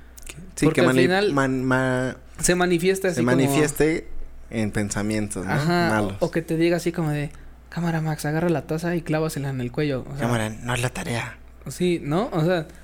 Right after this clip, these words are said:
Speaker 1: Sí,
Speaker 2: creo
Speaker 1: sí,
Speaker 2: que
Speaker 1: sí.
Speaker 2: allí son muchísimas cosas, pero bueno.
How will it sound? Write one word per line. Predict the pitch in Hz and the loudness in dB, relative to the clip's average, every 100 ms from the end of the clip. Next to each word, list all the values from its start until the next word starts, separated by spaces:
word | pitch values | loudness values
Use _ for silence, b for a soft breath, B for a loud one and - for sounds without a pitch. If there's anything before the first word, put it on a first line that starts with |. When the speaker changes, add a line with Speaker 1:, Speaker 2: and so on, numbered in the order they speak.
| B | B
Speaker 1:
Sí, | - 127 | -8 -2
Speaker 2:
creo | 190 220 | 0 2
Speaker 1:
sí, | |
Speaker 2:
que | 254 | 2
Speaker 1:
sí. | |
Speaker 2:
allí | 208 196 214 208 - 107 - - - - | 4 2 2 0 -2 -6 -14 -16 -16 -8
son | - 175 | 0 2
muchísimas | 175 170 175 185 202 208 143 | 4 4 2 0 0 0 0
cosas, | - 160 160 185 | 0 0 0 0
pero | 156 139 | 0 0
bueno. | 135 | 0